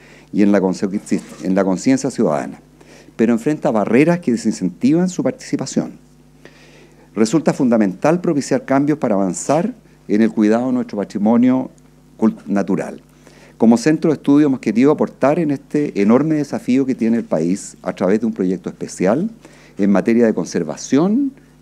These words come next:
institucionalidad y filantropía ambiental. El objetivo de este proyecto es atacar los nudos críticos que hoy obstaculizan una mejor gestión del Estado y la colaboración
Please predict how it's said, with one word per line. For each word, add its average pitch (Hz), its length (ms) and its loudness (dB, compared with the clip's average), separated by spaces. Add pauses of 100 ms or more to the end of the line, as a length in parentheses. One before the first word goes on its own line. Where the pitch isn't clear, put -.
(140)
institucionalidad 156 1300 2 (100)
y 214 100 -4
filantropía 180 920 -2
ambiental. 120 640 -2 (800)
El 104 140 4
objetivo 127 360 4
de 147 60 4
este 139 160 -2
proyecto 139 680 2 (960)
es 120 180 2
atacar 139 560 0 (220)
los 101 220 0
nudos 120 340 2
críticos 180 500 -4
que - 160 -4
hoy 135 100 4
obstaculizan 151 920 -2 (280)
una 107 220 2
mejor 104 260 0
gestión 110 360 -2
del 78 120 -4
Estado 156 540 -2 (180)
y 98 120 -4
la 98 120 -2
colaboración 110 1000 -2